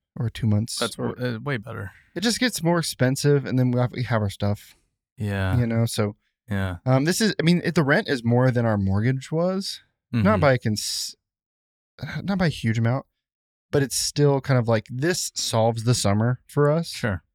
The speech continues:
Speaker 1: And, you know, we've been, we've been making offers on homes for three months. We have an additional three months now. So,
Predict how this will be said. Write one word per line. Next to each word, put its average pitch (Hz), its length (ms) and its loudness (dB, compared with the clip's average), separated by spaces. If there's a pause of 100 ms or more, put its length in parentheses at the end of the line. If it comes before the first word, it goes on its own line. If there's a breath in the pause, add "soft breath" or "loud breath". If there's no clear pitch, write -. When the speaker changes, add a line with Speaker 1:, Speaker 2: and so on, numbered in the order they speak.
(540)
Speaker 1:
And, 135 240 6
you 135 60 6
know, 135 60 6
we've 143 160 4
been, 139 280 2
we've 127 120 0
been 120 300 4
making 120 260 0
offers 110 240 -2
on 110 120 0
homes 110 240 2
for 110 80 -4
three 110 180 0
months. 107 360 0 (280)
We 120 140 0
have 107 180 4
an 101 60 0
additional 98 360 -2
three 107 120 -8
months - 280 -8
now. - 100 -12 (120)
So, - 160 -12